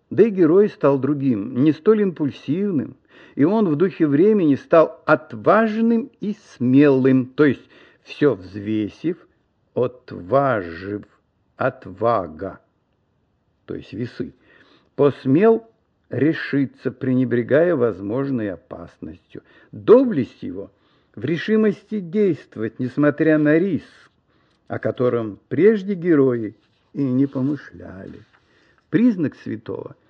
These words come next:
равнодушие к смерти, признак героя — презрение к смерти.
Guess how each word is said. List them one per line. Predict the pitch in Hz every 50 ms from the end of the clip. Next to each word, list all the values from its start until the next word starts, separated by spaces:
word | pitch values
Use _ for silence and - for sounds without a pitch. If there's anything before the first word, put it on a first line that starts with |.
| _ _ _ _ _ -
равнодушие | 101 120 143 147 160 170 180 180 170 196 190 160 - - 175 165
к | - -
смерти, | - - 160 156 151 110 - - _ - - - _ _ _ _ -
признак | - 131 147 139 120 113 123 123 110
героя — | 104 107 117 120 151 190 196 165 113 - _ _ _ _ _ _
презрение | - - 117 123 120 95 90 107 104 120 143 143 127 104 92 90 87 80
к | -
смерти. | - - 98 101 104 101 - _ _ - 107